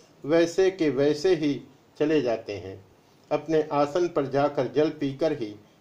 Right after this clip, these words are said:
बिना कुछ खाए सो जाते हैं। कभी चावल न मिलने पर कोई दयालु पुरुष पैसे धेले का चना दिलवा देता है,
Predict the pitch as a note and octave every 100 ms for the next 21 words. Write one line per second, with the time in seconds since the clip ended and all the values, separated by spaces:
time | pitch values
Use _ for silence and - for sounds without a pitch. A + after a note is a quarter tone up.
0 | _ C3+ D#3+ E3+ E3+ C#3+ - - C3+ C#3+
1 | C3+ C3+ A#2 G#2+ - F#2+ F#2+ F#2+ - _
2 | _ _ _ - C#3+ E3 D#3+ D3 D3 D#3+
3 | D#3 D#3 D#3+ D#3 D#3 D#3+ D#3 D#3+ D#3 D3+
4 | - _ _ F3 F3+ D#3+ D#3+ D#3+ F3+ F3
5 | D#3+ D3+ - D3 D3 E3+ E3 - C#3+ D#3
6 | D3+ C3+ B2+ D3 D#3 D3+ C#3 C3 B2+ A#2+
7 | A#2+ C3 A#2+ A2